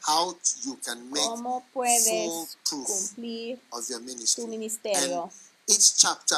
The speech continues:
Speaker 2: Y cada
Speaker 1: deals
Speaker 2: capítulo
Speaker 1: with
Speaker 2: se
Speaker 1: one of
Speaker 2: trata
Speaker 1: the
Speaker 2: de
Speaker 1: mysteries.
Speaker 2: uno de los
Speaker 1: Do you see
Speaker 2: misteriosos.
Speaker 1: it?
Speaker 2: Ya ve.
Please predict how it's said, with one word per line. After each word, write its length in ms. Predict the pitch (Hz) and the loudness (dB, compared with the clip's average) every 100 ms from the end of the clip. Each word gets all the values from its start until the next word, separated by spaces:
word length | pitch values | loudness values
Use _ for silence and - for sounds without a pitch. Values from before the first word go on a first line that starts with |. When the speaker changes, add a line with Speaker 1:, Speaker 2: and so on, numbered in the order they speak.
| 165 | 0
Speaker 2:
Y 100 | 208 | -2
cada 240 | 262 311 | -2 -2
Speaker 1:
deals 60 | - | -4
Speaker 2:
capítulo 760 | - 320 160 214 202 196 190 | -6 -4 -4 -2 0 0 -2
Speaker 1:
with 60 | 220 _ _ - | -4 _ _ -12
Speaker 2:
se 80 | 226 | -10
Speaker 1:
one 60 | 226 | -4
of 20 | |
Speaker 2:
trata 560 | 254 - 330 240 214 | 0 0 2 0 0
Speaker 1:
the 80 | 233 | -2
Speaker 2:
de 60 | 123 | -8
Speaker 1:
mysteries. 640 | 131 165 - 220 - - | -4 4 4 4 2 0
Speaker 2:
uno 340 | 254 262 226 | -2 0 -4
de 140 | 208 208 | -2 -2
los 220 | 202 208 | -2 -6
Speaker 1:
Do 60 | 202 | -10
you 60 | |
see 80 | 208 | -10
Speaker 2:
misteriosos. 580 | 202 185 208 247 277 262 | -6 -6 -2 0 2 2
Speaker 1:
it? 320 | 233 - - | 0 -10 -12
Speaker 2:
Ya 180 | 202 214 | -4 -4
ve. 220 | 233 175 | -4 -6